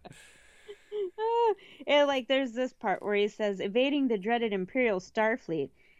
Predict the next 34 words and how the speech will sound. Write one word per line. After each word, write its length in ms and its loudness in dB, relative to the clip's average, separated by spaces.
And 280 2
then 340 4
Mark 280 -2
Thompson's 520 -6
character 440 -8
says, 280 -6
"Wait, 280 -2
Starfleet? 680 0
Did 160 2
you 100 -4
just 200 -2
say 160 2
Starfleet? 720 0
Are 140 0
Kirk 300 -4
and 120 -2
Spock 380 -2
going 200 -2
to 60 -2
show 280 -2
up 160 0
next?" 400 -4
He 80 -8
said, 180 -4
"I 100 0
don't 220 -2
even 240 -4
know 180 -4
what 220 -6
Kirk 260 -10
and 120 -8
Spock 300 -10
are." 260 -8
<laughs> 840 -2